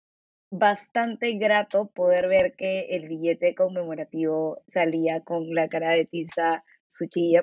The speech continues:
porque creo que nos ayuda también a entender cuáles son estas otras miradas y cuáles son estas figuras que muchas veces no tienen el reconocimiento debido. Entonces, me pareció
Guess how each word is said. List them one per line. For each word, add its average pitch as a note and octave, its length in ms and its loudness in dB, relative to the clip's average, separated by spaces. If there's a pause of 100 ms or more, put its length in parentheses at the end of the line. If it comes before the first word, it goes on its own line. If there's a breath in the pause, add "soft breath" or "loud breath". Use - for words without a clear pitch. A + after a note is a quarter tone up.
porque E3+ 380 2 (800)
creo B3+ 200 8
que C4+ 280 6
nos G3 240 -2
ayuda G#3 280 0
también G3 300 -4
a G3+ 40 -2
entender F3+ 600 4 (720)
cuáles D4+ 260 6
son D4 160 2
estas C#4 280 0
otras C4 260 -2
miradas F#3 840 2
y G3+ 140 -6
cuáles A3 300 2
son A3 220 -4
estas A3 360 -8
figuras F#3 600 -2
que F#3 120 4
muchas F#3+ 320 -2
veces G#3 400 4 (320)
no A3 180 4
tienen B3 280 2
el C4 140 2
reconocimiento F3+ 720 0
debido. F3 480 0
Entonces, E3+ 540 4 (380)
me G#3 140 8
pareció G#3 680 6